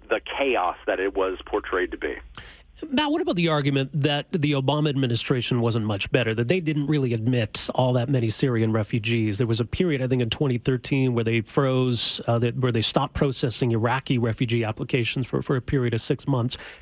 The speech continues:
Speaker 2: D-, does any of that hold, hold water here in this conversation?
Speaker 1: A couple of things about that. The, uh, the six-month, uh, Iraqi thing was not, uh, uh, uh, stopping. Um, every single month during that period, which came, uh, about after there were, uh,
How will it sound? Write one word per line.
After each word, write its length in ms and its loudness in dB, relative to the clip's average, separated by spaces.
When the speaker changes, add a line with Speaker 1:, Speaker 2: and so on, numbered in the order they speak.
Speaker 2:
D-, 100 0
does 180 0
any 140 0
of 80 0
that 140 0
hold, 220 -2
hold 180 0
water 240 2
here 160 2
in 60 2
this 120 -2
conversation? 640 -2
Speaker 1:
A 20 -20
couple 240 0
of 60 -4
things 240 -2
about 320 -2
that. 240 0
The, 180 -2
uh, 140 0
the 180 -4
six-month, 460 -2
uh, 300 0
Iraqi 440 0
thing 240 -2
was 180 0
not, 380 0
uh, 40 -8
uh, 640 0
uh, 400 -10
stopping. 380 -2
Um, 400 0
every 360 -2
single 180 0
month 320 -4
during 280 -2
that 240 0
period, 500 0
which 160 -2
came, 220 -2
uh, 400 -2
about 320 -2
after 380 -2
there 120 0
were, 240 0
uh, 160 0